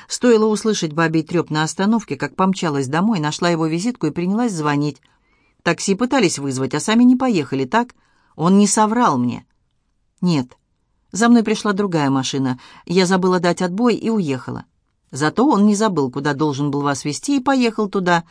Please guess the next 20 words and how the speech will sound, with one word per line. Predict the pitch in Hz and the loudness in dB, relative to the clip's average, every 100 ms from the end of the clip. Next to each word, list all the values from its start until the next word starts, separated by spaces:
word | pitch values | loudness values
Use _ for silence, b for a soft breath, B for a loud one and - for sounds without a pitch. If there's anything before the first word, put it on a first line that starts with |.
| b b b b | b b b b
И | 196 | 2
увидел, | 226 233 320 196 | 4 6 4 4
как | 170 175 | 2 -2
Светлана | - 180 220 240 190 | -2 -2 2 2 2
забирает | 165 165 190 190 - | 0 0 0 0 0
от | 170 | -4
кафе | - 175 - 175 | -2 -4 0 0
"Эльбрус" | 170 190 247 - | 0 -2 -4 -2
вашу | 165 175 | -2 0
машину. | 208 220 - 143 131 127 B B B B | 0 -2 -2 -2 -2 -4 B B B B
А | 165 | -2
город-то | 160 208 170 - 151 | 2 2 2 2 -2
он | 147 | -2
прекрасно | 160 160 175 165 170 | -2 -2 -2 0 -2
знал | 160 175 | -2 -2
еще | 165 160 160 | -2 -2 -2
по | 165 | -4
прошлым | 165 247 247 143 | -2 -4 -2 -6
своим | 135 135 135 | -4 -4 -2
визитам. | 139 131 131 120 - | -4 -4 -6 -8 -16